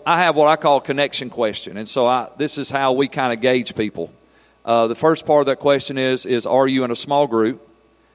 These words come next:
And the second question is, are you on a ministry team? Because I feel like, as a pastor, if you're in a group and you're on a team, then you're connected at a life-giving level. Now, that may not be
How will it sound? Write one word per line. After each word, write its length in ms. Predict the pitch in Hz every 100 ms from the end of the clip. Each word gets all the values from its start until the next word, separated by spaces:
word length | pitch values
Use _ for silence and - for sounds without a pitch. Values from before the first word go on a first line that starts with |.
| -
And 120 | 113
the 60 | 117
second 340 | 165 160 -
question 400 | 143 135 123 131
is, 160 | 127 120
are 180 | 131
you 140 | 131 123
on 60 | 120
a 40 |
ministry 440 | 127 131 113 101
team? 320 | - 98 85 - _ _ _ _ _ _ -
Because 260 | 123 127
I 160 | 139 165
feel 240 | - 156
like, 320 | 131 123 131 123
as 120 | 110
a 40 |
pastor, 500 | - 160 170 143 123
if 140 | 120 143
you're 160 | 156
in 140 | 151 139
a 60 |
group 540 | 117 147 165 135 185 - - _ _ _ -
and 140 | 123
you're 120 | 143 139
on 160 | 143
a 60 | 117
team, 680 | - 196 185 156 127 131 131 _ _ _ _
then 200 | 131 135
you're 120 | 147
connected 1080 | 143 - 131 139 196 226 - 143 131 127 127 - _ _ _ _ _ -
at 160 | 151
a 180 | 143 143
life-giving 800 | 139 160 175 156 143 151 139 131
level. 400 | 131 147 101 87 - _ _
Now, 140 | 127
that 180 | 127 170
may 120 | 175
not 220 | 175 170 147
be 280 | 156 143